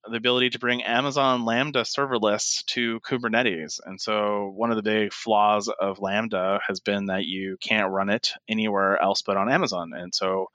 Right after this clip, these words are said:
if you're multi-cloud or you're trying to do these things, your only choice was then to go run it on, you know, go run Docker containers, uh, which is a slightly different use model than Lambda. Uh, and so this basically is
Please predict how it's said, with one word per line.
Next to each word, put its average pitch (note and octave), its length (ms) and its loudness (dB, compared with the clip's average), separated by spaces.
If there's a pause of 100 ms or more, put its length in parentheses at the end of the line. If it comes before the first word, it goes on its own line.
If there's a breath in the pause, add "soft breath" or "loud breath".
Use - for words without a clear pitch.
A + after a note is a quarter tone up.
(440 loud breath)
if G2+ 160 -2
you're G2 100 -2
multi-cloud C3+ 800 4
or A2 100 2
you're G#2 120 -2
trying A2 300 0
to G2+ 420 -2
do A#2+ 120 -4
these B2 160 2
things, - 200 2
your A2+ 100 2
only A#2 120 4
choice G#2+ 300 2
was G#2 120 -8
then G2+ 120 -4
to G#2 100 -8
go G#2 60 -6
run G2+ 200 -4
it G2 120 -6
on, F#2+ 140 -8 (180)
you G#2+ 100 -8
know, F#2+ 100 -14
go G2 80 -6
run F#2 180 -6
Docker - 280 2
containers, A2+ 600 0 (520 loud breath)
uh, G2+ 220 0
which B2+ 160 0
is E3 60 4
a D3+ 40 0
slightly E3+ 260 2
different C#3+ 400 0
use A#2+ 260 -2
model A#2+ 500 2
than G#2+ 340 -2
Lambda. B2 400 -2 (640 loud breath)
Uh, G#2+ 280 0
and A#2 140 -2
so B2 180 0
this C3 240 -2
basically B2 580 0
is A2+ 320 -2